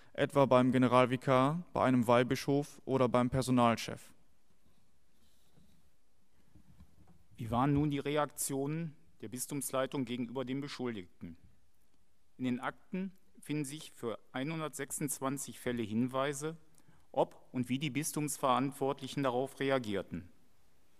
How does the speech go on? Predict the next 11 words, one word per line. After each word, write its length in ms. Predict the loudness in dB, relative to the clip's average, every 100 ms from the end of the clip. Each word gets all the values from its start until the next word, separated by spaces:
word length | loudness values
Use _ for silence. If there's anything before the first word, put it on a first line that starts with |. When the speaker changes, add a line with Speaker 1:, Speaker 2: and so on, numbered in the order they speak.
| -20 -20 -20 -10
Speaker 2:
Bei 140 | -2
achtundvierzig 720 | 0 2 0 -2 -2 -4 -6
Vorwürfen 720 | -8 -6 -6 -4 -6 -6 -8 -10 -14 -20 -16 -2
reagierte 460 | 0 2 0 0
das 220 | 0 -2 -2
Bistum 340 | -2 2 4
nicht. 400 | 4 2 -6 -14 -20 -20 -20 -20 -20 -20 -20 -20 -20 -10
In 80 | 0
nachweislich 720 | 4 4 4 0 0 -4 -10
dreiunddreißig 720 | 0 2 4 2 0 -2 -8 -8
Fällen 400 | -6 -4 -6